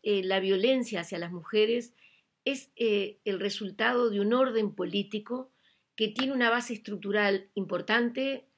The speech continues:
que tiene que ver con el conjunto de desigualdades que atraviesan sociedades jerarquizadas como las que compartimos y como las,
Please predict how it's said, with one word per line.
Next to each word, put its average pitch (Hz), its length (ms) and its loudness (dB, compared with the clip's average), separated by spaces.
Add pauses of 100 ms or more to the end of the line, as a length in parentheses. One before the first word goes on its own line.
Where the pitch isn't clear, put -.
(140)
que 170 100 -8
tiene 202 240 -2
que 196 80 -4
ver 190 300 -2
con 180 180 -8
el 170 160 -14
conjunto 220 500 -4
de 180 80 -2
desigualdades 170 600 -4
que 196 120 -10
atraviesan 185 560 -6 (240)
sociedades 190 560 -2
jerarquizadas 185 720 -4
como 190 180 -16
las 170 140 -12
que - 240 -20 (280)
compartimos 175 800 -8 (280)
y 170 140 -12
como 175 280 -10
las, 170 180 -12